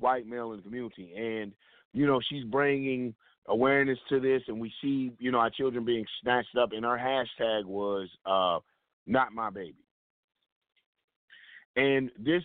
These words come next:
was reminiscent of the case, not in the sense that the, the case that we're handling in Vance County, Henderson, North, North Carolina, is a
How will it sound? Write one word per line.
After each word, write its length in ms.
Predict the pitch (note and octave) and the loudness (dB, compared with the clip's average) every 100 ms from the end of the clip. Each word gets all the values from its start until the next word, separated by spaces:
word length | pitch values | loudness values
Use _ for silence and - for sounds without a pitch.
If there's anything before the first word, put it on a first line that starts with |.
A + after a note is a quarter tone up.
| C3 | -2
was 180 | C3+ A#2 | -6 -2
reminiscent 720 | D#3 F3+ E3 G3+ - C#3 B2+ - | 0 0 0 -2 -2 -6 -6 0
of 400 | B2 B2 A#2 A2+ _ _ _ _ _ _ | 2 2 0 -6 _ _ _ _ _ _
the 200 | G2+ C3 B2 | -2 -2 0
case, 280 | D#3+ E3 D3+ - A2 | -4 -4 -6 -14 -4
not 280 | D#3 F3 | -2 -2
in 140 | D#3 D3+ | -4 -10
the 80 | B2 | -12
sense 160 | D3 C#3 - | -10 -10 -6
that 220 | B2+ A#2+ | -4 -4
the, 100 | A2+ F2+ - _ _ B1+ F#2+ | -6 -16 -20 _ _ -20 -10
the 80 | G#2+ | -4
case 260 | C#3+ C#3+ C3 | 0 0 0
that 80 | B2 | -2
we're 160 | C3+ | 0
handling 380 | B2+ B2+ B2 A#2 | -2 -4 -4 -6
in 80 | G#2 | -6
Vance 300 | A#2+ B2 A2+ | -4 -4 -8
County, 380 | - B2 A#2+ A2+ | -6 -2 -2 -4
Henderson, 440 | A#2+ B2 A2+ A#2 A2+ | -6 -6 -8 -8 -6
North, 200 | A#2 G#2 - - | -6 -6 -16 -6
North 260 | G2+ A#2 A2 | 2 2 2
Carolina, 600 | A2+ G#2 A2 C3+ A2+ E2 - _ _ _ _ _ | 2 2 4 4 2 -4 -16 _ _ _ _ _
is 460 | A#2+ B2+ A#2+ A2 G#2 - _ _ - | 2 4 4 4 2 -4 _ _ 0
a 440 | A2+ A2 G2 E2+ | 2 2 -2 -6